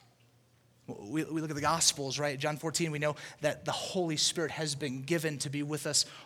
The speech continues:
always, to engage, to indwell you. So he is always there. His presence, Psalm tells us that in his presence we find the fullness of joy.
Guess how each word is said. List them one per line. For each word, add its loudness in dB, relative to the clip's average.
always, 4
to -2
engage, 0
to 0
indwell 2
you. 2
So 2
he -2
is 2
always 4
there. 6
His 0
presence, 4
Psalm 0
tells 2
us -4
that -12
in -6
his -2
presence -4
we -10
find -6
the -8
fullness -6
of -12
joy. -6